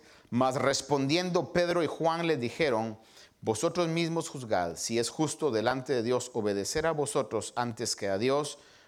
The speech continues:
porque nosotros no podemos dejar de decir lo que hemos visto y hemos oído'". Yo le pregunto, ¿estarían convencido, estaría convencido Pedro para que tuviera ese cambio?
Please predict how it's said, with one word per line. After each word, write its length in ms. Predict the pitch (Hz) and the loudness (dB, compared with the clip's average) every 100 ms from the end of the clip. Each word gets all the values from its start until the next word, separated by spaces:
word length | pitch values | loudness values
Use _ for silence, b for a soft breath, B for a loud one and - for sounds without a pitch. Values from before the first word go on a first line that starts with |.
| B | B
porque 320 | 123 113 127 | -2 0 0
nosotros 680 | 117 113 - 156 - 117 113 | 2 0 0 -2 0 -2 0
no 220 | 120 139 | 0 0
podemos 500 | 147 127 131 131 131 | 2 2 2 2 0
dejar 460 | 107 95 - 127 117 | -2 -2 -2 -2 0
de 120 | 117 | -2
decir 480 | 107 - - 87 85 | -2 -2 -4 -6 -10
lo 180 | 87 - | -10 -10
que 160 | 95 - | -10 -6
hemos 440 | 104 98 90 85 | -4 -4 -8 -10
visto 540 | 92 - - - 82 - | -10 -8 -10 -10 -12 -12
y 220 | 95 90 | -16 -14
hemos 420 | 85 69 69 - _ | -14 -16 -20 -20 _
oído'". 400 | 82 92 87 - _ _ _ _ b b b - | -20 -20 -20 -20 _ _ _ _ b b b -4
Yo 100 | 143 | -2
le 80 | |
pregunto, 420 | 147 117 98 90 - - | 0 -2 -2 -8 -16 -10
¿estarían 560 | 113 - 117 135 165 | -8 0 2 2 0
convencido, 640 | 156 147 117 104 - 139 160 | 0 0 0 -4 -4 -4 -4
estaría 340 | - 113 135 | -2 0 0
convencido 560 | 151 131 110 - 135 127 | -2 -4 -6 -2 -2 0
Pedro 300 | 123 131 135 | 0 0 0
para 180 | 117 104 | 0 0
que 100 | 104 | -4
tuviera 320 | 101 104 117 | -4 -2 -2
ese 180 | 120 113 | -2 -6
cambio? 320 | 113 117 | -8 -12